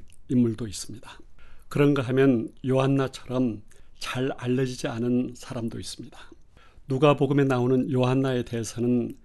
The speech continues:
자료가 거의 없습니다. 누가복음 팔 장과 이십사 장에 아주 짧게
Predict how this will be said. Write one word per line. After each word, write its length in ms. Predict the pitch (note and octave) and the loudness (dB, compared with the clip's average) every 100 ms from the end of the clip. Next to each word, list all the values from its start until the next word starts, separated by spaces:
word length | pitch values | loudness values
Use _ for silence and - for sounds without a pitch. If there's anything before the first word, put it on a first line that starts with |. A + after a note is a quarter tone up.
| - | -20
자료가 480 | - - A#2+ A#2+ A#2+ | -16 -8 -6 -6 -8
거의 220 | A2+ A#2 | -6 -6
없습니다. 580 | A2+ G#2+ - A#2+ - - - - - - - - | -6 -8 -14 -16 -18 -20 -20 -20 -20 -20 -16 -8
누가복음 460 | C3+ C3 B2+ B2+ - | -4 -2 -2 -4 -4
팔 160 | D#3 | -8
장과 460 | C#3 D3 C3+ C3 C3 | -8 -6 -6 -4 -4
이십사 340 | A2+ - - | -4 -8 -10
장에 320 | B2+ A#2 A2 F#2 - - - | -4 -2 -4 -6 -14 -20 -16
아주 240 | G#2+ B2+ | -8 -8
짧게 640 | - D3 - - C#3+ G2+ | -6 -8 -8 -2 -2 -2